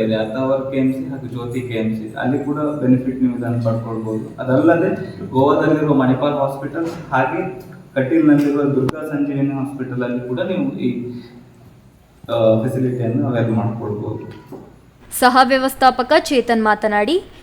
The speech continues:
Speaker 2: ಕಾರ್ಡ್ದಾರರು ಕಸ್ತೂರ್ಬಾ ಆಸ್ಪತ್ರೆ ಮಣಿಪಾಲ್, ಡಾಕ್ಟರ್ ಟಿ ಎಂ ಎ ಪೈ ಆಸ್ಪತ್ರೆ ಉಡುಪಿ,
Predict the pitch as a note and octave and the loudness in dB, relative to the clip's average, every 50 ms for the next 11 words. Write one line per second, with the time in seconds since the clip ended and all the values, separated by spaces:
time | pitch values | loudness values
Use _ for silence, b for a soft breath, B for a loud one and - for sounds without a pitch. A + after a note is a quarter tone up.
0 | b b - D4 D4 D4+ F4+ G#4+ A4 A4 A4 G#4+ G4+ G4+ G4+ G4+ G#4+ G#4+ E4 C#4+ | b b 6 10 10 10 10 10 8 8 8 8 8 6 6 4 4 4 2 0
1 | C#4+ - D#4+ D#4 C4+ D4+ D4+ D4 C#4 C#4 C#4 - - C4+ B3+ - D4 E4 D#4+ C4+ | 0 0 -2 0 4 4 6 6 6 4 2 -2 -4 -4 -4 -2 -2 0 2 2
2 | A3+ G#3+ G#3 G3+ - G#3+ A#3 D4+ F4 - B B B B B B B3 A#3 D4 E4 | 2 0 -2 0 0 2 2 2 0 -6 B B B B B B 6 8 8 8
3 | F4+ - - G#4+ G#4+ G#4 G#4+ G4+ F4 F4 F4+ F#4 F#4 F4+ F4+ F#4 F#4+ F#4 F#4 - | 8 6 4 4 4 4 4 2 2 4 4 4 4 2 2 2 0 0 2 4
4 | D#4 D#4 D#4 D4+ C#4+ C#4 C#4+ - - C4+ A#3+ D4+ D#4+ D#4+ - - G3 G#3 F#3+ - | 4 6 6 6 4 4 2 -2 -4 -4 -2 0 0 0 2 2 0 0 -2 -2
5 | A3+ C4 E4 | -4 -4 -4